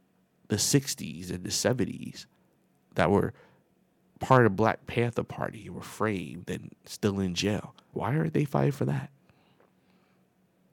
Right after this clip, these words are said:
I believe there was a gentleman,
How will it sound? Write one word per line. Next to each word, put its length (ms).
I 120
believe 420
there 160
was 160
a 80
gentleman, 640